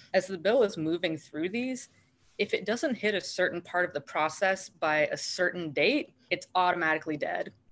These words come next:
And, like, that's the way that I end up killing most of the bills that I am fighting, is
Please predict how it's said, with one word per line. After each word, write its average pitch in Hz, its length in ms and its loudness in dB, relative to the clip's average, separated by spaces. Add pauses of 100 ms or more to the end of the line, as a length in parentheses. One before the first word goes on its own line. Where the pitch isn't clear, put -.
(360)
And, 170 120 -2
like, 185 220 2 (140)
that's 214 280 2
the 233 120 -2
way 190 260 4
that 170 140 4
I 160 540 2
end 185 160 0
up - 180 -6
killing 170 460 -2
most 156 260 -2
of 156 100 -16
the 160 60 -6
bills 151 440 0
that 147 200 -2
I 156 280 0
am 147 140 -8
fighting, 214 580 0 (100)
is 156 320 0